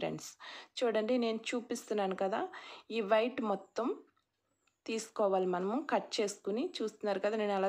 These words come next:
తీసుకున్నానో. ఇప్పుడు దీన్ని కోరి తీసుకుని ఒక క-, బౌల్లో తీసేసుకుందాం. నేను ప్రిపేర్ చేసేసాను, చూపిస్తున్నాను. మనకి దీనికి కావలసిన ఇంగ్రీడియంట్స్ మొత్తం నేను చూపిస్తున్నాను,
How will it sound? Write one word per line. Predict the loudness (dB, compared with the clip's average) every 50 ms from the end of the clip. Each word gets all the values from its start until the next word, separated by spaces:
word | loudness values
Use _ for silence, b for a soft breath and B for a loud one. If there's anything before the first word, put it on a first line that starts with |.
| 0 0
తీసుకున్నానో. | -2 -4 -4 -2 -2 -2 -2 0 -2 -2 -4 -4 B B B B B -10
ఇప్పుడు | -6 -2 0 2 2
దీన్ని | 2 2 2 0 0
కోరి | 2 2 2 2 2 -2
తీసుకుని | -4 -4 -4 -4 -4 -2 0 2 2 0
ఒక | 0 -2 -6 -6
క-, | -6 -6 -4 0
బౌల్లో | 2 2 4 4 2 2 2 0 0
తీసేసుకుందాం. | -2 -6 -6 -6 -8 -6 -4 -2 0 0 2 2 0 0 -4 -6 B B B B B B B B
నేను | -4 -2 -2 -2 0
ప్రిపేర్ | -2 -2 0 0 0 0 0 0
చేసేసాను, | -2 -2 -2 -4 -8 -4 -2 -2 0 0 -2 -2
చూపిస్తున్నాను. | -2 -4 -2 -2 -6 -8 -4 -4 -2 0 0 0 0 0
మనకి | 0 0 0 -2 -4 -4 -2
దీనికి | 0 -2 -2 -2 -4 -6 -4 0
కావలసిన | 2 4 4 2 2 -2 -4 -8 -10 -8 -6 -2
ఇంగ్రీడియంట్స్ | -2 0 0 2 2 2 0 0 -2 -4 -2 -2 -2
మొత్తం | -2 -4 -6 -4 -2 -2 -2 -2 -6 B B B B B B B
నేను | -4 -4 -4 -2 -2
చూపిస్తున్నాను, | -2 -2 -2 -2 -4 -6 -4 -4 -2 -2 0 0 0 0